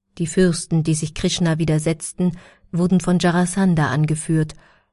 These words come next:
und sie alle waren kampferprobte Krieger. Sie schossen ihre Pfeile auf die Soldaten der Yadu-Dynastie ab, genau wie eine Wolke, die eine Bergflanke mit Regengüssen überschüttet.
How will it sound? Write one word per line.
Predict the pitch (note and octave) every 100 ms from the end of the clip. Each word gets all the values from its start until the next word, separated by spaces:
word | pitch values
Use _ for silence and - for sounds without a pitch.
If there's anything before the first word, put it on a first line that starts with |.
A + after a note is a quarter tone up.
| _
und | F3 F3
sie | F#3+
alle | - G3 A#3
waren | F#3+ F3+ F#3+ G3
kampferprobte | - F#3 G3 - G3 - E3 D#3 - D#3
Krieger. | - D#3+ C#3+ - D#3 - _ _ _ _ _ _ _ -
Sie | - E3+
schossen | F#3 F3+ - D#3+
ihre | D3+ E3
Pfeile | D#3 F3 F3 F3 D3+
auf | D#3
die | F3+ E3+
Soldaten | E3 D#3+ D#3+ E3 F3
der | D#3+ D#3
Yadu-Dynastie | D#3+ D#3+ E3 E3 D#3+ D#3 - E3+ E3
ab, | E3 - - - _ _ -
genau | E3+ E3 E3
wie | E3+
eine | E3 E3 D#3
Wolke, | E3 F3 F3 D#3 C#3+
die | F#3 D#3+
eine | D#3+ D#3+
Bergflanke | D#3+ E3 E3 - F3 E3+ D#3+ E3+
mit | D#3+ D#3+
Regengüssen | D#3+ F3 F3 D#3+ D#3+ D#3 D#3+
überschüttet. | D3 D3 C#3+ - C#3+ C3+ -